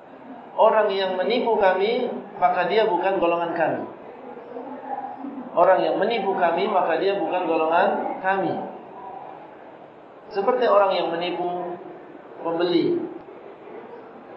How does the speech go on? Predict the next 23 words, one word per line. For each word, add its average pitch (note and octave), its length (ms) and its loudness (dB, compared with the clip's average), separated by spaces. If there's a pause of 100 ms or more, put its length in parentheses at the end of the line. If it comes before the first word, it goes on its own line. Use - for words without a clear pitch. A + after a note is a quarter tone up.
(220)
yang D3+ 120 -4
harusnya F#3 480 0
ditimbang F3+ 960 -2
satu E3+ 320 -2
kilo F#3 320 4
kemudian F3+ 240 2
dikurangi, E3+ 560 2
ini G3 80 -2
namanya G#3 400 0
menipu. G3 320 -2 (1700)
Atau F#3 240 2
mengatakan F3+ 480 4
bahwasanya E3+ 480 2
barang F3+ 320 6
yang E3+ 160 0
baik, F3+ 300 6 (500)
tetapi - 320 0
dia F3+ 160 0
memberikan E3 720 2
barang F#3+ 320 6
yang F3 180 4 (380)
tidak F3+ 320 0
baik. F#3 260 6